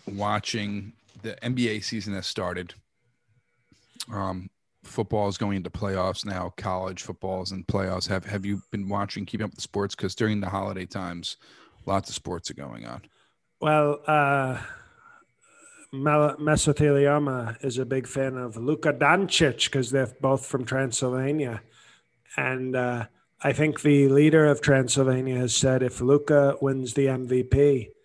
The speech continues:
Speaker 2: he gets to have a weekend with mesothelioma.
Speaker 1: <laughs>
Speaker 2: So,
Speaker 1: And you're
Speaker 2: you
Speaker 1: okay
Speaker 2: know.
Speaker 1: with that?
Speaker 2: Well, well, you know, but can we go off the record very quickly?
Speaker 1: Sure. We're off.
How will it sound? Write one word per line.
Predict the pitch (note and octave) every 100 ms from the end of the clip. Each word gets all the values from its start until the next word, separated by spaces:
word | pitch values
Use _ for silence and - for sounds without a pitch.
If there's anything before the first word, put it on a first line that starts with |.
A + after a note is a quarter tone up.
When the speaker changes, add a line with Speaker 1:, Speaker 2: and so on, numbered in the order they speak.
| _ _ _ _
Speaker 2:
he | C#3+ D3
gets | D3+ D3 -
to |
have | C#3 C#3
a | C3+
weekend | C#3 D3 D3 C3+ C3 B2+
with | B2+ A#2+
mesothelioma. | C#3 C3 C3+ B2+ C3+ C3 C3 C3 D3 C#3 A2 - C#3 C#3+
Speaker 1:
<laughs> | A#2
Speaker 2:
So, | B2+ B2+ A#2+ A#2+ A2 _ _ _ - _
Speaker 1:
And | A2
you're | G#2+
Speaker 2:
you | -
Speaker 1:
okay | -
Speaker 2:
know. | G#2
Speaker 1:
with | A2+
that? | C3+ C3+ - - _ _ _ _ _ - _ _ _ _ D3+
Speaker 2:
Well, | D3
well, | D3 C#3+
you | C#3+
know, | A#2+ A#2 A2+ - - - _ _ _ _ _ -
but | - _ _ - _
can | C#3+
we | C#3
go | C3+ C3+
off | -
the | C3+
record | C3+ C3 D3 - _
very | D3 C#3+
quickly? | D3 D3 D3+ C#3 - _ _ _ _ _ _
Speaker 1:
Sure. | - F#2 - - _
We're | G2+ F2+
off. | F2+ -